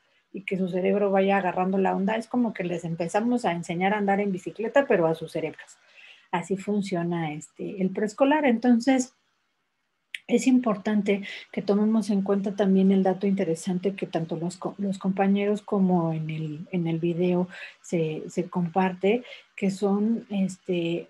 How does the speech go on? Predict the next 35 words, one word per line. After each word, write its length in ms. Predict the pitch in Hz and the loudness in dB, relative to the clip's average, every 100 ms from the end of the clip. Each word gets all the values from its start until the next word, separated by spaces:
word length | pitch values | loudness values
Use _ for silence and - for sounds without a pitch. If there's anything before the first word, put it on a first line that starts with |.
| - | 0
por 160 | 202 | 2
lo 140 | 190 196 | 4 4
menos 400 | 214 226 240 240 | 4 4 4 4
cinco 500 | - 254 247 247 233 | 6 8 8 8 6
años 480 | 220 214 208 208 180 | 4 2 2 2 4
de 160 | 202 | 4
vida 500 | 190 240 226 220 - - _ _ _ _ _ - | 6 4 4 2 -2 -8 _ _ _ _ _ 2
del 220 | 196 190 | 2 4
ser 180 | 208 208 | 4 4
humano, 480 | 214 226 226 220 196 - _ _ _ | 2 2 2 0 -2 -8 _ _ _
la 200 | - 202 | -2 2
educación 520 | 190 185 185 196 202 196 | 4 2 0 0 0 -2
como 260 | 214 196 | 0 0
tal 200 | 190 185 | 2 0
preescolar. 560 | 185 185 - 175 202 208 | 0 -2 -2 0 2 2
Entonces, 500 | 196 196 196 196 196 | 0 0 0 0 0
eso 220 | 208 254 | -2 0
no 140 | 240 | 0
es 120 | 220 - | 0 2
tal, 260 | 202 202 - | 2 0 -2
tal 280 | - 190 202 | 2 4 4
cual, 320 | - 185 180 | 2 2 2
tal 260 | 185 175 175 | 2 0 0
cual 260 | 185 190 | -2 -2
el 100 | 170 | -2
preescolar. 560 | 170 170 - - 185 277 | -6 -8 -8 -2 2 4
El 120 | 247 | 2
preescolar 500 | 247 175 - 175 208 | -2 -8 -2 0 0
como 260 | - 247 196 | 2 0 2
tal 240 | 196 196 | 2 2
en 240 | 190 196 175 | 2 2 4
institución 840 | 175 175 185 175 170 - 220 262 | 2 0 -4 -6 -6 -4 0 0
son 160 | 277 214 | 0 0
tres 220 | 170 175 | 0 2
años. 480 | 262 247 185 - | 4 4 0 -4